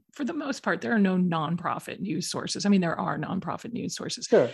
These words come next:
Speaker 1: And you're not coming at it from the point of view of, "Let me start a nonprofit." That's one way you could do it, right? You could
Speaker 2: Yeah.
Speaker 1: say, "Well, you know, we're gonna start a nonprofit." You said, like, "Let's actually make a profitable business that can be scaled."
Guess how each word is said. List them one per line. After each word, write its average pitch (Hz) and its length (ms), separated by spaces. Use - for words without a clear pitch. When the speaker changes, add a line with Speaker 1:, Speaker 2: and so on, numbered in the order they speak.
Speaker 1:
And 240 220
you're 285 400
not 190 260
coming 175 380
at 165 160
it - 120
from 175 260
the 170 100
point 175 260
of 160 80
view 165 220
of, 165 200
"Let 233 140
me 226 80
start - 460
a 185 40
nonprofit." 165 640
That's 302 200
one 208 180
way 156 80
you 147 240
could 453 300
do - 200
it, - 140
right? 170 160
You - 60
could 214 140
Speaker 2:
Yeah. 320 80
Speaker 1:
say, 156 140
"Well, 190 360
you 240 80
know, 254 80
we're 262 60
gonna 269 80
start 240 260
a 208 60
nonprofit." 190 420
You 359 100
said, 202 300
like, 208 240
"Let's 254 220
actually 196 500
make 196 220
a 165 40
profitable 160 640
business - 600
that 190 320
can 185 260
be 156 580
scaled." 226 680